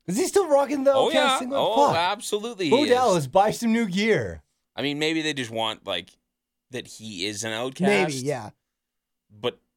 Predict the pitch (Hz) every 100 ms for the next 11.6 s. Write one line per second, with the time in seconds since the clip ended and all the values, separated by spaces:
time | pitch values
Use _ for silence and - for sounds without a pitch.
0 | _ 120 - 131 120 208 240 226 208 226
1 | 220 147 196 208 - 165 196 - - -
2 | - 117 - 160 147 147 143 131 107 -
3 | 95 95 98 95 98 - 113 92 _ _
4 | - - _ _ 110 151 131 90 110 -
5 | _ _ 147 156 160 147 143 127 147 147
6 | 135 139 151 147 131 131 131 123 117 113
7 | - 175 156 156 139 135 139 131 - 120
8 | 104 120 104 101 101 107 110 110 - 113
9 | - 117 107 - - _ - 127 101 -
10 | _ 107 110 107 104 107 104 98 98 -
11 | 104 92 - - - -